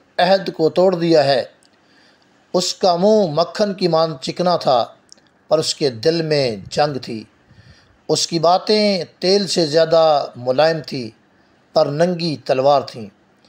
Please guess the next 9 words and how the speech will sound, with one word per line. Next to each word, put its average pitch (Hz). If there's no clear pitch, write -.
अपना 147
बोझ 185
खुदावंद 190
पर 170
डाल 165
दे, 156
वो 147
तुझे 147
संभालेगा। 127